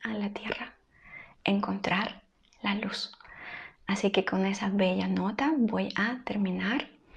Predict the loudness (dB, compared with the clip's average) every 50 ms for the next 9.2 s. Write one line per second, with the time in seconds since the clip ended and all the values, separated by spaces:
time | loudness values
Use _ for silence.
0 | -20 -20 -20 -20 -20 -20 -20 _ _ -20 -20 -20 _ _ -2 -2 -2 -2 -2 -2
1 | 0 0 0 0 0 0 0 0 0 2 2 2 2 0 0 0 2 2 2 0
2 | 0 0 0 0 0 0 0 0 -2 -2 -2 0 2 2 2 2 0 -2 -4 -6
3 | -12 -18 -18 -18 -20 -20 _ -14 -10 -6 0 0 2 2 2 0 -4 -6 -4 -4
4 | -2 0 0 0 0 0 -2 -4 -6 -8 -10 -10 -6 -4 -2 0 0 2 2 0
5 | 0 0 0 0 0 0 0 -2 -2 -2 -4 -4 -4 -6 -8 -6 -6 -6 -6 -6
6 | -4 -4 -2 0 2 2 2 2 0 -2 -2 -8 -12 -16 -16 -14 -14 -14 -14 -14
7 | -16 -18 -20 -20 -6 -6 -4 -4 -2 -4 -2 -2 -2 -2 -2 -2 -2 -2 0 0
8 | 0 0 0 0 -2 -6 -12 _ _ _ _ _ _ _ -14 -4 0 0 0 2
9 | 0 -2 -4